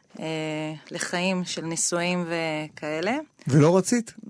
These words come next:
Speaker 1: זה בכלל לא היה בראש שלי, אני ממש לא,
Speaker 2: מה,
Speaker 1: אה,
Speaker 2: לא היית מאלה ש-,
Speaker 1: בכלל.
Speaker 2: אני זוכר שתמיד היו לי הרבה פעמים כאלה חברות שהיו כבר מגיל צעיר מציירות לעצמן את השמלת כלה,
Speaker 1: בכלל
Speaker 2: והן
Speaker 1: לא,
Speaker 2: מתכננות
Speaker 1: זה
Speaker 2: איפה הם
Speaker 1: לא,
Speaker 2: יגורו.
Speaker 1: זה לא היה שם בכלל,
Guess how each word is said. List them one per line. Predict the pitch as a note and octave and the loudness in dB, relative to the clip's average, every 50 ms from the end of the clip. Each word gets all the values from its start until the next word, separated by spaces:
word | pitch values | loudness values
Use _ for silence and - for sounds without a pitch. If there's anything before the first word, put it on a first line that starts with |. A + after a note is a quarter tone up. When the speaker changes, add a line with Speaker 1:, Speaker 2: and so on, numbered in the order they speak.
| - _ _ - - - G3 F#3+ | -20 _ _ -10 -4 -2 -2 -2
Speaker 1:
זה | - F3+ F#3+ | 0 0 2
בכלל | F#3 F#3+ - - A#3+ B3 | 2 2 2 4 4 6
לא | B3 | 6
היה | A3+ G#3+ G#3+ G#3+ | 6 6 6 6
בראש | F#3 F3 E3 D#3 F3+ F#3+ F#3 - | 4 4 4 4 4 4 4 2
שלי, | - G#3 G3 G3+ G#3 G#3+ B3 A#3+ A3 F#3 E3+ | 2 4 4 4 4 4 2 2 0 -6 -8
אני | E3 D#3+ D#3+ D#3 D3+ D3+ D3 C#3+ | -8 -6 -6 -6 -6 -6 -6 -4
ממש | D#3 D3+ E3 E3+ F3+ F#3 F3+ - - | -4 0 2 2 2 2 2 0 0
לא, | F#3+ F#3+ F#3 F#3+ F#3+ F#3+ F3+ - - - - - | 2 2 2 2 0 -4 -6 -12 -18 -8 -2 2
Speaker 2:
מה, | E3 D#3 | 4 6
Speaker 1:
אה, | D3 | 8
Speaker 2:
לא | D3 D3+ | 8 8
היית | E3 F3+ E3+ - | 6 6 4 4
מאלה | D3+ D3+ D3+ D#3+ D#3+ E3 | 4 4 6 6 6 4
ש-, | D3 - - D3 C#3 C3+ C3+ C3 C3 B2+ - - | 4 4 4 4 4 4 4 4 4 2 0 -4
Speaker 1:
בכלל. | - - - - - - F#3+ F3+ F3 | -6 -6 -6 -6 -4 -2 0 4 6
Speaker 2:
אני | F3 F3 | 6 6
זוכר | A#2+ A#2 D3+ D#3+ | 6 6 4 4
שתמיד | C#3 - C#3 C#3 D3 | 4 4 4 4 6
היו | C3+ C#3 C#3+ | 6 6 6
לי | C#3+ | 6
הרבה | C#3 C3 C3+ | 4 4 4
פעמים | C3 D3 C#3 B2+ A#2+ | 4 4 4 2 2
כאלה | A2+ B2 A#2 A2 | 2 2 2 2
חברות | G#2 - A2 G2+ G#2+ G#2+ A#2+ C3 B2 | 2 0 0 2 2 2 2 2 2
שהיו | - A#2 A2 A#2+ B2 B2+ C3 C3 A#2+ | 2 2 4 6 6 6 6 4 4
כבר | - A#2 A2 | 2 0 0
מגיל | G#2 A#2 A#2 A#2+ C3+ C3+ | 2 2 2 2 0 0
צעיר | - - C3+ C3+ C#3+ | 0 2 2 4 4
מציירות | C3+ B2+ A#2+ - - A#2 G#2+ A#2 C3+ C3 | 4 2 2 2 2 2 4 4 2 2
לעצמן | C3+ B2 - B2 A2+ | 0 0 0 0 0
את | G#2+ - | 0 0
השמלת | G#2 - - A2 G#2 G#2 A#2 A#2 - | -2 -2 0 2 2 2 2 0 -2
כלה, | - - A2 G#2+ A2+ B2 C#3 D3 C#3+ | -2 0 2 4 4 4 6 6 6
Speaker 1:
בכלל | |
Speaker 2:
והן | C#3+ - | 6 6
Speaker 1:
לא, | - - F3 | 6 6 6
Speaker 2:
מתכננות | F3 E3+ E3+ - E3+ F3 | 6 6 6 6 6 6
Speaker 1:
זה | F3 F3+ | 6 6
Speaker 2:
איפה | F3 F3+ - | 8 8 8
הם | - - - G3 | 10 10 10 8
Speaker 1:
לא, | - | 8
Speaker 2:
יגורו. | - C3+ C#3 D3 | 8 8 8 8
Speaker 1:
זה | D3 F#3 F3+ | 10 10 10
לא | F3 F#3 F#3+ | 10 10 8
היה | F#3 F3+ E3+ E3+ E3 E3+ | 8 6 6 4 4 4
שם | - - G3+ F#3+ F3 E3+ | 2 2 2 2 0 0
בכלל, | - - - - - E3+ E3 D#3+ E3+ F3+ | -2 -4 -6 -4 -2 0 2 2 2 0